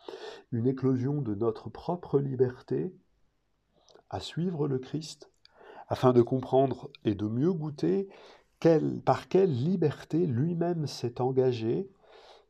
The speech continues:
à faire ce que son Père lui demandait, à mourir pour nous ressusciter avec lui. La figure de Simon de Cyrène portant la croix de Jésus, euh,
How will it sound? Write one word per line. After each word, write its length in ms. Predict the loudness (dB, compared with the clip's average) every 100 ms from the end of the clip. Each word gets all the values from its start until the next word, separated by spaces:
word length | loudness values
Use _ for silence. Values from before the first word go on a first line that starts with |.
| _ _ -4
à 280 | -2 -2
faire 400 | -4 -4 -2 -2
ce 120 | -4 -6
que 140 | -6
son 180 | -6 -4
Père 280 | -2 -2 -2
lui 180 | -6
demandait, 540 | -6 -6 -6 -6 -8 -10 _ _ _ _ -14
à 120 | -6 -2
mourir 680 | 2 2 2 0 -2 -6 -10
pour 220 | -8 -6
nous 100 | -4
ressusciter 760 | -2 -4 -6 -16 -16 -8 -6 -4
avec 300 | -6 -10 -12
lui. 160 | -18 -18 _ _ _ _ _ _ _ _ _ _ _ _ _ _
La 80 | -20
figure 340 | -14 -4 -4
de 140 | -4 -10
Simon 340 | -8 -4 -2
de 80 | -4
Cyrène 560 | -6 -8 0 0 0 -6
portant 380 | -10 -6 -4
la 100 | -4
croix 260 | -4 -2 -2
de 60 | -2
Jésus, 400 | -8 -2 -4 -4 -14 -20 -20 -20 _ -8
euh, 300 | -8 -8